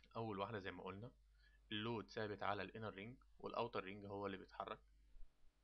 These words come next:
او تانية اللود ثابت على الاوتر رينج والاوتر رينج هو اللي بيتحرك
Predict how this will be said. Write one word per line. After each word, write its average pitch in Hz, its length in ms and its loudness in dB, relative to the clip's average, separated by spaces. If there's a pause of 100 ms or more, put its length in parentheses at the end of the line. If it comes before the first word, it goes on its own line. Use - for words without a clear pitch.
(600)
او 107 220 6 (1300)
تانية 104 340 -2 (560)
اللود 120 400 2
ثابت 117 360 2
على 95 180 2
الاوتر 117 480 0
رينج 110 220 -8 (200)
والاوتر 120 480 4
رينج 107 240 -2
هو 113 180 0
اللي 110 120 4
بيتحرك 110 440 2